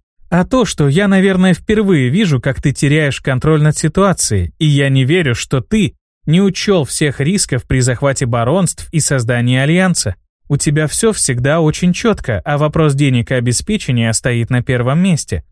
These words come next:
К тому же все твои слова о несчастных людях, которые не могут потерпеть две недели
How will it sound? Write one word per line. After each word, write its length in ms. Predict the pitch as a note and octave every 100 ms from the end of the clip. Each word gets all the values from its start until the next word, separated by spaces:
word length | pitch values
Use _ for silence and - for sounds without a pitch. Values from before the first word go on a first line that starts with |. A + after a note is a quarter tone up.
| _ _ -
К 80 |
тому 300 | - C#3 F3
же 160 | G3 C3
все 220 | A2 D3+
твои 220 | C3 B2+
слова 420 | A#2+ C#3 B2 C#3 E3
о 60 |
несчастных 640 | B2 A#2+ - C3 - B2
людях, 360 | B2+ F#3 E3 A2+
которые 380 | - B2 C3+ C3
не 120 | C#3
могут 360 | C#3+ C#3+ C#3 -
потерпеть 500 | C3+ D3 C3 C#3+ C3
две 200 | C3 C3
недели 520 | B2+ B2+ F3 C#3+